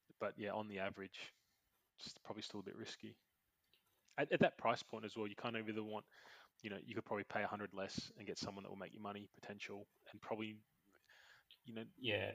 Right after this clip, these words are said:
Speaker 1: get
Speaker 2: like,
Speaker 1: similar-ish points on average.
Speaker 2: if you,
Speaker 1: So
Speaker 2: if, if a guy like Lukey or, you know, we mentioned a bunch of guys, Firma, Lawton, um, any of those guys is playing big minutes,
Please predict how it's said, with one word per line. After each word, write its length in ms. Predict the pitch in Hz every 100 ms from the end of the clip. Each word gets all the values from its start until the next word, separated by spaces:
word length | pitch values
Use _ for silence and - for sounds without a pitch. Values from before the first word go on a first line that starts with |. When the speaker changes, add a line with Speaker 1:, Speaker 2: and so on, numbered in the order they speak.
| -
Speaker 1:
get 80 | 107
Speaker 2:
like, 160 | 110
Speaker 1:
similar-ish 420 | - 120 117 120 -
points 280 | 147 131
on 80 | 120
average. 480 | 123 139 214 226 - - - - _ -
Speaker 2:
if 200 | 123 -
you, 60 |
Speaker 1:
So 160 | 123 117
Speaker 2:
if, 180 | 113 - -
if 180 | 135 -
a 40 |
guy 220 | 135 143 160
like 200 | 156 -
Lukey 680 | 104 117 123 127 120 120 131
or, 320 | 110 101 - - -
you 140 | - 110
know, 100 | 107
we 80 | 107
mentioned 340 | 107 113 -
a 40 | 101
bunch 200 | 101 104
of 80 | 98
guys, 300 | 98 95 - -
Firma, 600 | 113 110 107 107 107 101 104 - _ _ _ 110
Lawton, 640 | 110 117 - 104 104 98 - _ _ _ _ -
um, 420 | 101 98 92 90 - _ _ _ _ _ _
any 180 | 123 131
of 80 | 120
those 140 | 107
guys 640 | - 110 101 98 123 - - _ _ _ _ _ _
is 140 | - 107
playing 260 | 117 104 92
big 200 | 101 101
minutes, 460 | 98 98 - -